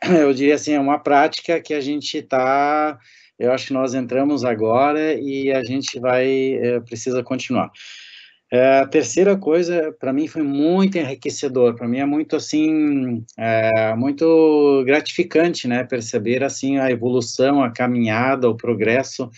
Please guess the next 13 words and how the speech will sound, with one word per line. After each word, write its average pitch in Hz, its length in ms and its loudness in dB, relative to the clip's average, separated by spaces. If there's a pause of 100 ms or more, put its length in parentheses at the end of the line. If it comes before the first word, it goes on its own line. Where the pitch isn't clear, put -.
(320)
é, 110 600 0
de 110 160 -4
todos, 123 640 -2 (340)
todos 120 300 0
vocês. 117 560 -6
E, 170 160 2
por 196 220 4
fim, 185 320 -4
agradecimentos. 147 960 -4
Então, 156 240 -4
primeiro 143 340 0
agradecimento 123 560 -4
especial 120 640 -8